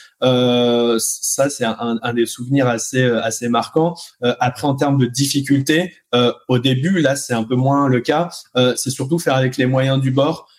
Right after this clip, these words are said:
Euh, comme je disais tout à l'heure, bah, quand t'es dix et que, bah, tu, tu, tu ouvres un business, euh, bah, il faut être un peu au four et au moulin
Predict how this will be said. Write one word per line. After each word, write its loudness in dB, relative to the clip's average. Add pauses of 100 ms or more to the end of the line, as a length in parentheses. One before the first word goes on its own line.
(140)
Euh, 2
comme 2
je -4
disais 0
tout -6
à 0
l'heure, -2
bah, -2
quand 2
t'es 0
dix -2
et 2
que, 2
bah, -2
tu, -12
tu, -14 (160)
tu -2
ouvres 2
un 2
business, 0 (300)
euh, 2
bah, 2
il 2
faut 0
être -2
un 2
peu 0
au 2
four -2
et 2
au 2
moulin 2